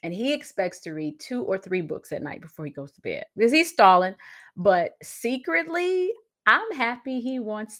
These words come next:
to have another book because I love to read, and I passed along that love for reading to him, and so does his father. So we'll read two books knowing that this one has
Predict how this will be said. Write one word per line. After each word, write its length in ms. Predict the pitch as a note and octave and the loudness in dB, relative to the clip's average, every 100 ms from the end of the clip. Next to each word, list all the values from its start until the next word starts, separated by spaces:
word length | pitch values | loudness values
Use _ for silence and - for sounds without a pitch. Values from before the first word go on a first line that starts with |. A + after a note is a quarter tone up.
| - | -12
to 60 | A3+ | -10
have 280 | G#3+ G#3 | -4 -4
another 380 | G#3+ G#3+ E3+ F3 | -4 -6 -6 -8
book 400 | F#3 E4 D4 - _ _ - | -4 0 0 -2 _ _ -8
because 460 | A#3+ D4+ - A#3 A3 _ _ _ - | -6 -6 -4 -4 -4 _ _ _ -4
I 140 | G3 | -2
love 300 | B3 G3 F3+ | 0 -2 -4
to 120 | F3+ | -12
read, 380 | D#3+ D#3 D#3+ E3+ - | -8 -6 -6 -10 -8
and 160 | F3 - | -10 -4
I 120 | E3+ | -4
passed 420 | E3+ G3 F3+ F3+ - - | -4 -4 -4 -6 -14 -12
along 540 | E3+ D#3+ D#3 D#3 D#3+ _ - - - - | -10 -8 -8 -8 -12 _ -20 -20 -16 0
that 300 | F3 E3+ F#3+ | 2 2 0
love 380 | F3 F3 F3 F3 | 0 2 0 -2
for 160 | E3+ D#3 | -8 -4
reading 500 | B3+ C#4+ G#3 F3+ F3 | -4 -2 -2 -4 -8
to 120 | - | -10
him, 300 | F3+ D#4+ D4+ | -6 -4 -4
and 100 | - | -6
so 220 | E3+ B3 A#3+ | 0 0 0
does 160 | G3+ | -4
his 200 | E3 E3+ | -6 -12
father. 520 | - - A4 - D#2+ - _ _ _ _ | -12 -8 -4 -4 -4 -12 _ _ _ _
So 460 | - A3+ F#3+ F3 - _ _ _ - | -4 0 0 -2 -8 _ _ _ -8
we'll 340 | G3+ D#4+ F#4 | -2 2 2
read 560 | G#3+ C#4+ F4 F3+ E3+ - _ | 0 -4 -2 -2 -4 -8 _
two 240 | - A3 F#3 | -6 -6 0
books 480 | D4 G#2+ - - _ | 0 0 -6 -20 _
knowing 840 | D3+ E3+ G3 B3+ F3+ D3 C3+ F3 F3+ D3+ | -8 -2 0 0 -2 -4 -6 -10 -12 -12
that 680 | D#3 D3 C3+ B2+ C3 B2 - - - _ _ _ _ _ _ | -4 -4 -2 -4 -6 -8 -12 -14 -14 _ _ _ _ _ _
this 400 | C#3 B2 D#3 D#3 | -14 -6 -4 -4
one 140 | F#3+ G3 | -6 -4
has 200 | G3 | -4